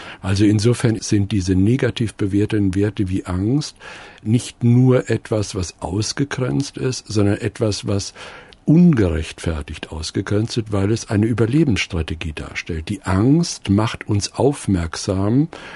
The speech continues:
auf uns selbst. Also insofern glaube ich, dass diese negativ bewerteten Phänomene nicht nur Sinn machen, sondern ein Teil von notwendiger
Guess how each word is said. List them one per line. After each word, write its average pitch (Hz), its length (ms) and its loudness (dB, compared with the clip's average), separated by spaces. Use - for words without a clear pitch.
auf 101 360 0
uns 113 300 2
selbst. 127 760 -2
Also 95 220 -2
insofern 110 560 2
glaube 110 420 -2
ich, 120 240 -6
dass 104 220 -2
diese 95 300 0
negativ 120 880 2
bewerteten 107 680 -2
Phänomene 107 960 0
nicht 110 380 -2
nur 95 180 0
Sinn 98 340 2
machen, 135 520 0
sondern 104 640 0
ein 90 320 -2
Teil 104 480 -2
von 104 480 0
notwendiger 104 1040 0